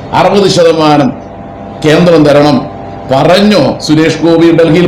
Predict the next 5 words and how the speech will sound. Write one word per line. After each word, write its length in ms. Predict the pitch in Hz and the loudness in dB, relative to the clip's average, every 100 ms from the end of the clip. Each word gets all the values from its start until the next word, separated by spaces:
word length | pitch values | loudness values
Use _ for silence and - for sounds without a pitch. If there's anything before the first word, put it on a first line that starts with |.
| 170 | 2
പോയിട്ട്? 300 | 175 160 196 - - - - - - - - - - - - - - - | 0 0 -2 -4 -8 -8 -8 -8 -14 -14 -16 -16 -14 -14 -16 -16 -10 -2
നിങ്ങളോട് 320 | 143 185 220 214 | 0 2 4 4
ചോദിച്ചില്ലേ? 500 | 202 226 185 156 131 - - 110 151 | 4 2 2 0 0 -4 -4 -2 0
ആരാ, 260 | 202 170 - - - - - - - - - - - 139 | 0 -2 -4 -10 -16 -18 -16 -16 -16 -16 -16 -16 -8 -4
ആരോടാണ് 420 | 196 220 214 185 | 0 2 2 2